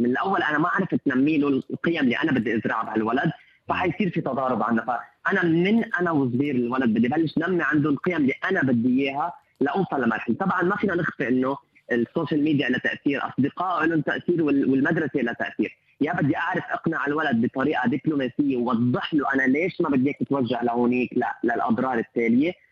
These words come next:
أو بدي أحاول لاقي له بديل، أو يستخدم الموسيقى بالتعليم مثلا.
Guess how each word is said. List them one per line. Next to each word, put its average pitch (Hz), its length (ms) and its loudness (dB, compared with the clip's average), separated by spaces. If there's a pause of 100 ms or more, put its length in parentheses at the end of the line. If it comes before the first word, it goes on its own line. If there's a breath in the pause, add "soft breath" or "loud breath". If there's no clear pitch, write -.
(340 soft breath)
أو 262 240 2
بدي 175 260 0 (180)
أحاول 180 400 0
لاقي 175 180 2
له 170 120 2
بديل، 127 520 0
أو 139 100 2
يستخدم 180 520 0
الموسيقى 156 440 0
بالتعليم 151 480 0
مثلا. 120 380 0